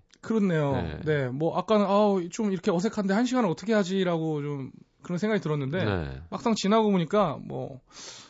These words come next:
Speaker 1: 좀 고맙네요. 어떻게 됐든 뭐, 저에 대해서 이렇게 이야기할 수 있는 시간도 갖게 해주시고,
Speaker 2: 네.
Speaker 1: 네. 이렇게 뭐, 청취율 높은 뭐, 그런 라디오 프로그램에 나와서 한 시간 동안 얘기를 할 수 있다는 게, 이게 좀,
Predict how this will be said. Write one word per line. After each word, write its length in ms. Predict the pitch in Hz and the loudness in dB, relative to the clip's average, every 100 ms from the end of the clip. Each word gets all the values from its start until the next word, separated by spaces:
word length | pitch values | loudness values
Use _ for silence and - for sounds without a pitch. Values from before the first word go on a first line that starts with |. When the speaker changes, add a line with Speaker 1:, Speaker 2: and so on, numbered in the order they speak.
| _ _ | _ _
Speaker 1:
좀 140 | - 269 | -6 2
고맙네요. 580 | 196 262 311 285 220 226 | 8 10 10 8 6 6
어떻게 440 | 180 - 226 202 - - | 2 -2 0 0 -2 -6
됐든 260 | 180 170 202 | -4 0 0
뭐, 120 | 175 170 | 0 0
저에 220 | 175 180 | 2 2
대해서 260 | 175 165 | 2 2
이렇게 180 | 151 156 | -2 0
이야기할 280 | 147 156 170 | 0 2 0
수 100 | - | -2
있는 100 | 156 | -4
시간도 520 | 131 143 143 156 147 131 | -4 -4 -2 -2 -4 -6
갖게 240 | 135 170 | -8 -4
해주시고, 580 | 160 147 123 143 151 123 _ _ - | -4 -4 -4 -4 -4 -6 _ _ -10
Speaker 2:
네. 300 | 104 95 78 - | -4 -2 -2 -4
Speaker 1:
네. 260 | 131 117 - - | -4 -4 -8 -14
이렇게 220 | - 156 | -8 -6
뭐, 120 | 139 | -4
청취율 440 | - 220 - 202 | -2 -2 2 0
높은 500 | 139 131 147 135 131 - | 0 -2 -2 -4 -4 -10
뭐, 280 | - 131 - _ _ | -16 -14 -16 _ _
그런 200 | - 127 | -8 -4
라디오 260 | 123 139 | -2 -4
프로그램에 340 | 131 131 131 117 | -6 -6 -6 -4
나와서 300 | 107 113 117 | -4 -4 -4
한 100 | 202 | -2
시간 200 | 226 175 | 0 -2
동안 220 | 160 139 _ - - 135 | -4 -6 _ -20 -14 -2
얘기를 260 | 156 185 | 0 2
할 80 | 202 | 2
수 80 | 185 | 0
있다는 300 | 156 139 139 | -4 -4 -2
게, 260 | 214 143 - _ _ - - - - - _ | -4 -6 -10 _ _ -16 -14 -14 -16 -20 _
이게 260 | 226 254 269 | -4 0 2
좀, 220 | 262 | 4